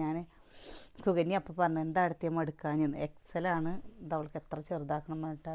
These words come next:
ഡബിൾ എക്സ് എൽ ഒക്കെ ഉണ്ടായിരുന്നു. ചേ, അത് വാങ്ങിയാൽ മതിയായിരുന്നു. ഇത് നല്ല രസമല്ലേ കാണാൻ? കാണാൻ നല്ല. നമ്മൾ പുതിയ ഡ്രസ്സുകളൊക്കെ എവിടേക്കെങ്കിലുമൊക്കെ പോയി കഴിഞ്ഞ് കഴിഞ്ഞാൽ തിരുമ്പി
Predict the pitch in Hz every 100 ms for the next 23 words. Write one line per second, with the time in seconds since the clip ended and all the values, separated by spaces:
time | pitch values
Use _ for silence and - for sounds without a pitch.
0 | 147 139 147 147 - 170 165 - 170 156
1 | 151 151 - - - - 180 160 170 151
2 | 165 185 175 160 160 - 196 208 185 185
3 | - 170 165 165 170 175 - - - -
4 | - - - - - - _ - - -
5 | - - 175 165 175 170 160 156 156 -
6 | - - - 170 196 196 165 165 170 180
7 | 185 170 - 160 165 - 170 160 156 156
8 | 156 160 170 160 160 156 156 165 156 160
9 | 160 156 165 151 151 151